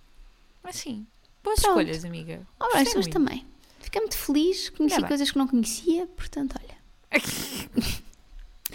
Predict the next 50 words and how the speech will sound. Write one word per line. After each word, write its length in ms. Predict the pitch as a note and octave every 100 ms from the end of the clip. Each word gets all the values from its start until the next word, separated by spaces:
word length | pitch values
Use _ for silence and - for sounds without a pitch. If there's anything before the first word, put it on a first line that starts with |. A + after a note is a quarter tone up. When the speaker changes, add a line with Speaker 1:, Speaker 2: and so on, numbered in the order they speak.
| - - - _ _ -
Speaker 2:
É 80 | F4
para 100 | C4
isso 120 | A#3+
que 40 | B3
isto 140 | -
Speaker 1:
Por 60 | C#4+
acaso, 80 |
Speaker 2:
serve 160 | D4+ D4+
Speaker 1:
um 20 |
Speaker 2:
ou 60 | D#4+
Speaker 1:
dos 100 | D#4
Speaker 2:
não? 60 | D4
Speaker 1:
livros 200 | D#4 -
que 80 | D#4
eu 80 | D4
queria 240 | D4 D4
meter 320 | C#4 B3 C#4
aqui. 520 | C4+ B3 A3 G#3+ A3 -
Hã? 220 | G3+ C4+ - - _
Speaker 2:
É 60 | B3
para 140 | -
isso 120 | G3+ -
que 80 |
isto 140 | G#3 -
serve 260 | D#4+ B3+ G#3+
ou 40 |
não? 200 | G#3 - - - _ _ -
Speaker 1:
É 160 | - D4+
para 140 | F3
isso 180 | D#3 -
que 60 | G3
isto 100 | -
serve, 200 | - F3
é 80 | F3
verdade. 300 | F#3 F3 D#3+ -
Mas 140 | A#3
um 80 | C#4
dos 120 | C#4 C4
livros 200 | C4+ -
que 80 |
eu 60 | C#4
queria 180 | C4 C4
meter 180 | B3 B3+
na 120 | A#3+
lista, 400 | G#3+ - G3 F3+
só, 380 | D#3+ B3 B3 - -
só 380 | - - C4+
exclusivamente 680 | C#4 - - A3+ A#3 A3 G3+
pela 240 | - G#3+ G3+
capa, 460 | G3 F3+ - G3